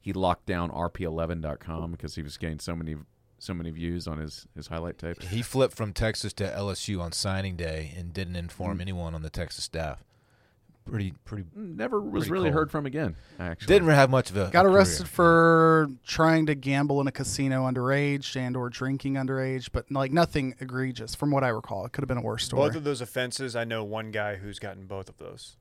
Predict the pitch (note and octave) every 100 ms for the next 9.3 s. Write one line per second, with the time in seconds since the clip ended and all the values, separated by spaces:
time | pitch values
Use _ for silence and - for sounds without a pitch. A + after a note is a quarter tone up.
0 | _ A#2 G2 G2+ F2 F#2 - _ - -
1 | - A#2 A#2+ A#2+ A2 C#3 C3+ A2 G2+ G2+
2 | G2+ G2+ A2 G2+ G#2 G2+ G2 G#2 G2+ _
3 | _ _ _ - F2 D#2+ E2 D#2+ D#2+ E2
4 | F2+ G2 F#2 _ _ _ - G2+ G2+ A2
5 | G#2+ G#2 A#2+ A2+ B2 G2+ G#2 - - -
6 | F#3+ - G3 - _ - B2+ B2 A#2+ B2+
7 | G#2+ G2+ G#2+ - _ _ _ _ _ _
8 | _ _ _ _ _ C3 A#2 A2+ G#2 A2
9 | A#2 - -